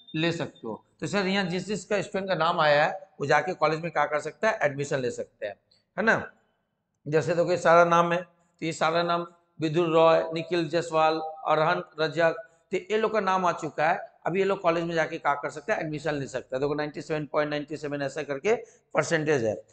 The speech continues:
तो सर ये मेरिट list निकाला है, तो ये लोग जाके क्या कर सकता है, Admission ले सकते हैं। ठीक है, समझ में आया आप लोगों को? अच्छा, first merit list निकला है, तो इस तरह आप लोग जाके अपना first merit list देख लो, जिसका नाम आया, अगर चाहो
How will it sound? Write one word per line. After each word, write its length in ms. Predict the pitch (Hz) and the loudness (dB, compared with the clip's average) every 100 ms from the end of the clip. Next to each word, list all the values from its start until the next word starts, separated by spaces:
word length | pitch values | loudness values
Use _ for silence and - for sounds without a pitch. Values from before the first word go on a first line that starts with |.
| _ - | _ -8
तो 40 | |
सर 180 | 143 180 | -2 2
ये 160 | 175 185 | 4 2
मेरिट 340 | 170 170 185 | 2 2 2
list 200 | 180 175 | 0 -4
निकाला 320 | 170 151 156 175 | 0 4 6 6
है, 180 | 180 226 | 4 2
तो 320 | - _ 165 | -6 _ -2
ये 60 | |
लोग 140 | 165 160 | 0 2
जाके 260 | 151 151 | 0 -2
क्या 140 | 156 147 | -2 0
कर 140 | 156 | 0
सकता 280 | 143 151 220 | -4 -4 -4
है, 80 | 190 156 | -2 -2
Admission 440 | 131 143 196 233 - - | -4 -4 -4 -6 -8 -8
ले 160 | 139 120 | -4 -2
सकते 360 | 107 - - | -4 -12 -12
हैं। 80 | 95 - _ _ _ _ | -12 -14 _ _ _ _
ठीक 180 | - 185 | -2 0
है, 240 | 214 220 - - _ - | 0 -4 -10 -18 _ -8
समझ 220 | 180 170 | -2 0
में 120 | 175 185 | 2 6
आया 100 | 185 | 6
आप 140 | 185 | 6
लोगों 260 | 196 185 185 | 2 2 2
को? 200 | 208 214 - _ _ - | 0 -2 -4 _ _ -4
अच्छा, 280 | 135 147 123 - | 0 2 2 4
first 160 | 196 175 | 2 4
merit 200 | 190 190 | 2 4
list 200 | 196 190 | 2 -2
निकला 240 | 185 202 202 | -2 4 4
है, 220 | 208 208 - _ _ - | 4 -2 -12 _ _ -6
तो 40 | |
इस 180 | 185 180 | -4 0
तरह 120 | 190 | 6
आप 180 | 190 - | 6 6
लोग 100 | 196 | 4
जाके 220 | 180 180 | 4 2
अपना 200 | 196 - 185 | -2 -2 -2
first 260 | 185 180 | -2 -2
merit 240 | 175 185 180 | -2 -4 -4
list 160 | 156 | -2
देख 180 | 180 180 | -2 2
लो, 80 | 208 | 0
जिसका 300 | 165 156 175 | 0 0 0
नाम 260 | 165 175 180 | 2 2 4
आया, 120 | 190 | 4
अगर 220 | - 160 | 2 0
चाहो 340 | - 156 175 | 2 6 6